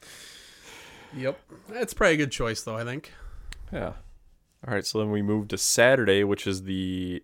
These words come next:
Speaker 2: and I changed how I did this, so now that's gonna be the twenty-third?
Speaker 1: Third?
Speaker 2: Third?
Speaker 1: Mm-hmm.
Speaker 2: Yes. Um, this is a Christmas-related one,
Speaker 1: Mm.
Speaker 2: ish.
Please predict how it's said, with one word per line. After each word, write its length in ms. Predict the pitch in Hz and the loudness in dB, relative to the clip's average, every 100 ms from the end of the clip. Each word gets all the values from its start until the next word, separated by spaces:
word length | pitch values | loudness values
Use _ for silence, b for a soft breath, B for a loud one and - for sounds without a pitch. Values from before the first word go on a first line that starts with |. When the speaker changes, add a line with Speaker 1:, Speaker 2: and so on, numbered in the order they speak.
| - | -12
Speaker 2:
and 760 | - - _ _ _ _ - 95 | -20 -20 _ _ _ _ -6 -6
I 40 | |
changed 360 | - 92 90 110 | -4 -4 -4 -2
how 100 | 90 | -4
I 40 | |
did 200 | 87 90 | -2 -4
this, 160 | 107 - | -4 -4
so 200 | 92 87 | -4 -4
now 280 | 87 87 90 | -4 -6 -6
that's 240 | 90 - | -6 -8
gonna 160 | - 90 | -6 -6
be 140 | 92 | -6
the 120 | 92 | -6
twenty-third? 500 | - - 90 92 90 - - - - - _ _ - | -10 -8 -6 -6 -6 -10 -18 -20 -20 -20 _ _ -10
Speaker 1:
Third? 320 | 131 175 196 | -8 -6 -2
Speaker 2:
Third? 280 | 92 104 - _ - | 0 0 -2 _ -8
Speaker 1:
Mm-hmm. 200 | 147 165 240 - | -2 -2 -2 -2
Speaker 2:
Yes. 320 | 78 - - b b b b b b b b b b - - - | -4 -4 -10 b b b b b b b b b b -20 -14 4
Um, 420 | 107 104 98 120 233 _ _ - - | 8 10 8 4 -2 _ _ -20 -14
this 260 | 113 123 - | 0 2 4
is 360 | 123 110 95 - _ _ _ - - _ _ _ - | 2 0 -6 -12 _ _ _ -20 -20 _ _ _ -6
a 60 | |
Christmas-related 840 | - 107 - 95 - 95 92 90 | 0 0 2 -2 0 2 2 2
one, 240 | 92 101 - - | 0 0 -2 -10
Speaker 1:
Mm. 320 | 131 143 202 - | -8 -6 -2 2
Speaker 2:
ish. 320 | 107 - | 2 0